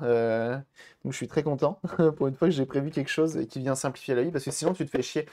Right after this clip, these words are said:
En fait, le gros problème de cette console, c'est pour la démonter. Les carénages en plastique, donc toute la partie blanche, toute la partie blanche de part et d'autre, pour l'ouvrir, c'est un enfer. C'est un enfer.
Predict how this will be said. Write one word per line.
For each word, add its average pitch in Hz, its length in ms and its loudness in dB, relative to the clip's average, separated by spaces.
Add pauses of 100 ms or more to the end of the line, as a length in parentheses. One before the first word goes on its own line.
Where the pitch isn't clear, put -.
(220)
En 139 100 0
fait, 131 60 0
le 120 80 2
gros 139 160 6
problème 151 240 4
de 135 80 -2
cette 127 180 -4
console, 160 340 0
c'est 143 140 0
pour 120 160 4
la 113 80 6
démonter. 143 540 -4 (320)
Les 120 140 2
carénages 151 500 4
en 120 80 2
plastique, 139 400 0
donc 117 140 -4
toute - 160 -4
la 120 100 4
partie - 260 -2
blanche, 139 500 -2 (220)
toute - 80 -20
la 131 80 4
partie 131 300 -2
blanche 147 260 -2
de 135 80 4
part 139 220 0
et 135 80 4
d'autre, 151 320 -2 (280)
pour 127 160 2
l'ouvrir, 175 580 2 (500)
c'est - 160 -2
un 127 120 4
enfer. 139 320 0 (420)
C'est - 160 0
un 131 100 4
enfer. 143 360 2